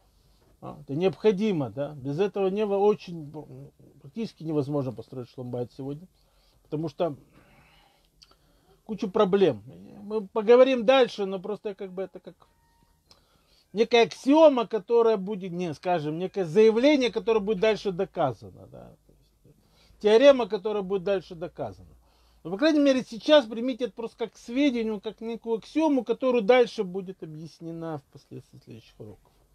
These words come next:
Что сегодня невозможно построить Шлом Байт, невозможно построить Шлом Байт без связи с Бейт Мидрашем, без связи с местом, где изучают Тору, да.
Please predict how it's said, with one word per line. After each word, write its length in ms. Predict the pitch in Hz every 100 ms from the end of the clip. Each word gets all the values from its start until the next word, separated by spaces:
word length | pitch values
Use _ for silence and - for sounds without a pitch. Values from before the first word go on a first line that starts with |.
| _ _ _ _ _ _ _ _ _ _
Что 100 | -
сегодня 340 | 175 330 311 247
невозможно 800 | 254 320 262 220 226 269 208 233
построить 720 | - 196 - 233 233 196 -
Шлом 460 | - 185 196 175 151
Байт, 380 | 196 220 254 - _ _ _ _ _ _ _ _ _ _
невозможно 640 | 185 240 226 202 214 180 175
построить 440 | 202 - 233 233
Шлом 260 | 269 262 254
Байт 340 | 302 285 - _ _ _ _ _ _ _ _ _ _ _ _ _ _ _ _
без 800 | 160 143 135 285 294 - - - _ _ -
связи 560 | 180 226 269 262 220 226
с 80 |
Бейт 300 | 160 214 233
Мидрашем, 600 | 214 202 185 170 139 139
без 240 | 127 220 226
связи 460 | 185 202 226 196
с 100 | 190
местом, 400 | 190 208 190 196
где 140 | 170 180
изучают 500 | 151 143 175 160 147
Тору, 320 | 156 139 101
да. 220 | 110 -